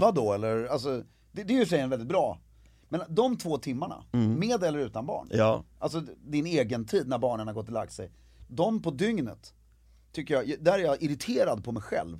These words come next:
Speaker 2: För att det blir slentrianigt eller tråkigt eller
Speaker 1: Ja, det
Speaker 2: fult.
Speaker 1: Men bara på en vecka,
Speaker 2: Mm.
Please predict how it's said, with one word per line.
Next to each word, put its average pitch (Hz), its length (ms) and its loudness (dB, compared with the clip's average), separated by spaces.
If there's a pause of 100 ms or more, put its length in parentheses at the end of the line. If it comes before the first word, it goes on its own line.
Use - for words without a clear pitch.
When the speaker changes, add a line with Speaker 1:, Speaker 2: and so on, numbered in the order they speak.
(100)
Speaker 2:
För 147 140 2
att 131 140 6
det 135 80 0
blir 117 440 4
slentrianigt 127 760 4
eller 113 260 4
tråkigt 127 600 0
eller 113 180 0
Speaker 1:
Ja, 208 220 6 (120)
det 180 180 -6
Speaker 2:
fult. 123 580 4 (400)
Speaker 1:
Men 170 240 2 (260)
bara 156 300 4
på 160 140 -2
en 202 140 0
vecka, 175 440 -2 (100)
Speaker 2:
Mm. 117 260 0